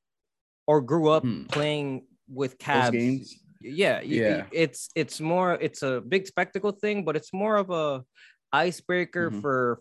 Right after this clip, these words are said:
Speaker 1: friends that aren't really friends
Speaker 2: Yeah.
Speaker 1: and kinda like, like, let's say people from the office wanna go out and they're like, "Yo,
Speaker 2: Yeah,
Speaker 1: oh,
Speaker 2: that's
Speaker 1: yeah, have
Speaker 2: one
Speaker 1: you
Speaker 2: of
Speaker 1: ever heard of this
Speaker 2: those.
Speaker 1: barcade shit?" And you're like, "All right, cool." And then you're there and it's like, it depends on the group of people you bring for sure.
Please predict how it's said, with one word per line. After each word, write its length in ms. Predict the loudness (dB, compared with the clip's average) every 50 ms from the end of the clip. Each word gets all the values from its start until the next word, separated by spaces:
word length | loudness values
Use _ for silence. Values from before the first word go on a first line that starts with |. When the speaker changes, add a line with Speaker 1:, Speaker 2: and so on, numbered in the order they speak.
| _ -2
Speaker 1:
friends 440 | 2 2 4 4 2 0 -6 -8 -6
that 240 | -4 -4 -4 -4 -8 _ _ _ _ _ _ -20 -20 -20 -20 _ -20 -10 -4
aren't 220 | -2 0 0 0 0
really 160 | -2 -2 -2
friends 480 | -2 0 0 2 2 2 0 -2 -2
Speaker 2:
Yeah. 60 | -2 -2
Speaker 1:
and 360 | -2 -4 -6 -6 -8 -10 -10
kinda 400 | -6 -4 -4 -2 -2 -2 -4 -2
like, 300 | 0 2 2 2 0 0
like, 240 | 0 0 0 0 0
let's 240 | 0 0 0 -2 -4
say 240 | -2 -2 -2 -2 -2
people 260 | -6 -8 -10 -10 -8 -8
from 160 | -6 -2 0
the 80 | 4
office 320 | 4 4 2 0 -6 -10 -6
wanna 180 | -6 -6 -4
go 180 | -4 -4 -2 -2
out 200 | -2 -2 -4 -8 _ _ _ _ -14
and 120 | -8 -6
they're 60 | -6
like, 140 | -6 -4 -4
"Yo, 120 | -2 -2 -2
Speaker 2:
Yeah, 160 | -2 -2 -2 -4
Speaker 1:
oh, 60 | -2
Speaker 2:
that's 120 | -2 -2
Speaker 1:
yeah, 100 | -2 0
have 120 | 0 0 0
Speaker 2:
one 80 | 0
Speaker 1:
you 40 | 0
Speaker 2:
of 60 | 0
Speaker 1:
ever 80 | 2 0
heard 120 | 0 0 -2
of 40 |
this 120 | -2 -6 -6
Speaker 2:
those. 60 | -2
Speaker 1:
barcade 460 | 0 0 0 0 -2 -4 -6 -6 -6 -6
shit?" 280 | -4 -2 -2 -2 -2
And 180 | -4 -6 -4 -2
you're 120 | -2 0
like, 220 | 2 2 0 0 -4 _ _ _ _ _ _ _ _ _ _ _ _
"All 140 | -2 0 2
right, 220 | 2 2 2 0 -4
cool." 220 | -4 0 2 2
And 100 | 2 2
then 100 | 0 -2
you're 120 | -2 -2 -2
there 260 | 0 0 0 0 0
and 100 | -2 -2
it's 140 | -6 -8 -6
like, 220 | -6 -6 -6 -8 _ _ _ _ _ _ -4
it 120 | -2 -2
depends 300 | -2 0 2 2 4 4
on 80 | 2 2
the 80 | 0
group 160 | -2 -2 -4
of 100 | -4 -4
people 220 | -6 -6 -8 -6 -8
you 100 | -8 -6
bring 180 | -6 -6 -8 -8
for 100 | -12 -16
sure. 220 | -18 -18 -20 -20